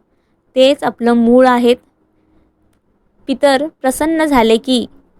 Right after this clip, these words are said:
देव आपोआप कृपा करतात आणि आयुष्य सुख समृद्धीने भरून जातं.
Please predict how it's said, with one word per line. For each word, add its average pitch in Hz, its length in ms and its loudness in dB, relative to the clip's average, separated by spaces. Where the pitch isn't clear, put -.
देव 240 340 2
आपोआप 240 380 -2
कृपा 226 280 -4
करतात 226 360 -8
आणि 247 340 0
आयुष्य 233 480 0
सुख 294 360 -4
समृद्धीने 220 760 -2
भरून 233 360 2
जातं. 208 340 -4